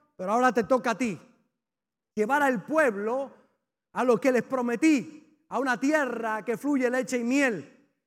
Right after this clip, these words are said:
Y entonces le está diciendo, "Como le prometí a Moisés,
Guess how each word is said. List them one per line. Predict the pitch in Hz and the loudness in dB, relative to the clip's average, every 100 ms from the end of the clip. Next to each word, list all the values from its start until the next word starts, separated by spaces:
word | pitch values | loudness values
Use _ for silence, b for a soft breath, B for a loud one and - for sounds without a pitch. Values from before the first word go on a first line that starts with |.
| _ | _
Y | - | 0
entonces | 240 233 294 254 | 2 4 2 2
le | 285 | -2
está | 285 | -2
diciendo, | 277 233 285 269 247 | -2 -2 -4 -2 -4
"Como | 262 254 262 | -4 -2 0
le | 254 | -2
prometí | 254 269 254 240 311 349 | -2 -4 -2 -2 0 2
a | 330 | 0
Moisés, | 269 220 202 190 247 277 | -2 -6 -6 -4 -4 -6